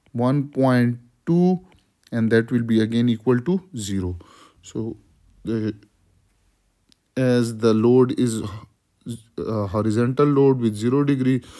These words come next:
so shear force will be one degree higher and slope will be decreasing.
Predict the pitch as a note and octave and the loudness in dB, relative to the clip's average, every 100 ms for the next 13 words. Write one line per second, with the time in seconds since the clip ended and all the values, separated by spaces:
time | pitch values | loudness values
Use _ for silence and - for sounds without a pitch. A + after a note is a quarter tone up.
0 | - _ - - A2 G#2+ - B2 A#2 - | -20 _ -14 -4 -4 -4 -4 -4 -4 -4
1 | A#2+ A#2 A#2 A2 A2 G#2+ A2+ A#2+ A#2 A2+ | -2 -2 -6 -4 -2 0 0 0 0 0
2 | A2+ A2 A2 A2+ A2+ A2 G#2+ G#2+ G#2+ - | 0 0 0 -2 -2 -2 -2 -6 -10 -16
3 | - B2+ A#2 A#2 A2 A#2 F#3 - _ _ | -10 -4 -4 -2 -2 -2 -2 -6 _ _
4 | _ - A2 - F#2 F2 F#2 | _ -8 -8 -6 -8 -6 -10